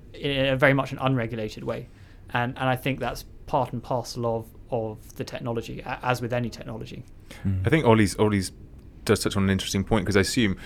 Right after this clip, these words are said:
Speaker 3: 'cause of the, the technology lag and the process lag and the approval lag, um, let's say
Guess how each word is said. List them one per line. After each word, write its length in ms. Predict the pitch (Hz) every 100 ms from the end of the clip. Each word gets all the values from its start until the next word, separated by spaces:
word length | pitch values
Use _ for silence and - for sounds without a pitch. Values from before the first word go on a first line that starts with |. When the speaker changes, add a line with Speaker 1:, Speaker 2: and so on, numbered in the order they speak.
| - - - -
Speaker 3:
'cause 160 | 110
of 100 | 113
the, 140 | 110 98
the 180 | 104
technology 420 | - 107 104 98 92
lag 240 | 87 87
and 80 | 90
the 60 |
process 340 | 85 95 92 85
lag 260 | 87 85
and 140 | 90 87
the 180 | 85 -
approval 360 | - 117 98 80
lag, 300 | 73 - - - - -
um, 420 | 90 87 85 87 - -
let's 220 | 104 -
say 380 | - 90 90